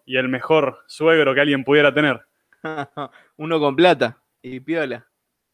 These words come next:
Speaker 1: Claro, y recopado, que vos abandonás a tu
Speaker 2: Sí.
Speaker 1: familia y no te, no te jode, te defiende incluso.
Speaker 2: <laughs>
Speaker 1: Y, y bueno, encima a, a la hija de él, ¿viste?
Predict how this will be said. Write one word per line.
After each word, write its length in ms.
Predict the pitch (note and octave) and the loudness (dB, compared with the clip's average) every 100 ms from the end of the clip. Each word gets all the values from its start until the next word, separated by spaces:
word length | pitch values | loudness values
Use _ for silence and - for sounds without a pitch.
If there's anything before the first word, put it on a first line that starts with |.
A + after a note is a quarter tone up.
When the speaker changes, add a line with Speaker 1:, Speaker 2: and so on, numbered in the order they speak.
| _ | _
Speaker 1:
Claro, 360 | C#3+ D#3+ C3 | 2 2 2
y 20 | C3 | 0
recopado, 640 | D3+ D3 F3 F3 C#3 B2 | 0 2 4 6 4 2
que 80 | B2+ | 0
vos 260 | D3+ C#3 C#3 | 0 0 0
abandonás 400 | C#3 C#3 D3+ D3+ | 0 2 -2 -4
a 40 | |
tu 80 | C3+ | -4
Speaker 2:
Sí. 40 | |
Speaker 1:
familia 420 | C#3+ D#3 F#3+ D#3+ C3+ | -2 0 2 2 2
y 40 | |
no 140 | D3 | 0
te, 220 | C3 C3 B2+ | -2 -2 -2
no 140 | C#3 | -6
te 60 | C3+ | -4
jode, 340 | F3 F3+ C#3+ | 2 4 4
te 60 | B2+ | 2
defiende 360 | B2+ E3+ E3 C3+ | -2 0 0 0
incluso. 420 | C3+ D3+ B2+ - _ _ _ - | -4 -6 -6 -14 _ _ _ -20
Speaker 2:
<laughs> 920 | - D4 - B3 - G5+ F5 F#5 F#5 - F#5 - - - - - - - - - - - | -4 -4 0 -2 -2 -6 -6 -20 -20 -20 -14 -12 -12 -12 -12 -10 -12 -10 -14 -12 -14 -12
Speaker 1:
Y, 140 | C3 D3 D3+ _ _ _ | -8 -8 -10 _ _ _
y 120 | - | -6
bueno, 180 | D#3+ D3+ | -2 -2
encima 200 | C#3 F#3 - | -2 -2 0
a, 80 | D3 - F3 | -4 -4 0
a 100 | C#3+ | 2
la 180 | D3+ | 4
hija 240 | A3 - F3 | 4 4 4
de 140 | G#3 | 4
él, 100 | C3+ | 4
¿viste? 340 | E3+ - A#2+ | 0 -2 -6